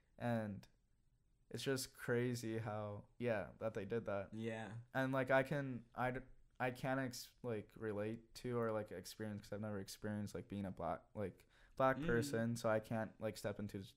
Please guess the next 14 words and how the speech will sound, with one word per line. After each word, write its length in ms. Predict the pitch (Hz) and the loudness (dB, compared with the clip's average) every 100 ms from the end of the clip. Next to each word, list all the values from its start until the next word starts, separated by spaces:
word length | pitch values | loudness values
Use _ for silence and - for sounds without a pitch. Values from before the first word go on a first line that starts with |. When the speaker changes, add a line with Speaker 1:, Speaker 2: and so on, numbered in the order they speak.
| - | -2
Speaker 1:
their 140 | 110 | -2
shoes 400 | - 101 104 95 | 0 -2 -2 0
that 260 | 90 92 95 | 2 2 4
way. 260 | 120 127 120 | 4 2 0
Speaker 2:
Right. 460 | 123 135 123 107 - - _ | -2 0 0 -4 -10 -20 _
Speaker 1:
But, 400 | 120 113 101 - _ _ _ _ _ _ _ _ _ _ _ _ - | 6 8 6 0 _ _ _ _ _ _ _ _ _ _ _ _ 2
like, 360 | 127 120 - - | 2 2 -8 0
if 220 | 131 131 | 2 4
I 140 | 135 131 | 6 6
was, 260 | 127 123 | 6 4
like, 100 | 120 | 2
a 60 | 117 | -2
professional 520 | - 107 113 113 101 | -4 0 2 2 0
athlete 640 | 92 117 117 - 104 95 | 2 2 2 -2 -2 -2